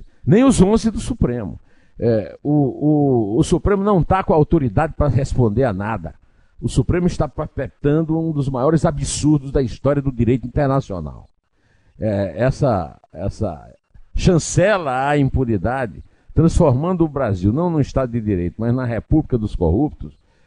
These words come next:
como disse o, o professor Modesto Carvalhosa, é uma vergonha.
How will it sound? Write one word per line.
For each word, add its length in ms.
como 240
disse 280
o, 200
o 40
professor 460
Modesto 420
Carvalhosa, 760
é 340
uma 220
vergonha. 720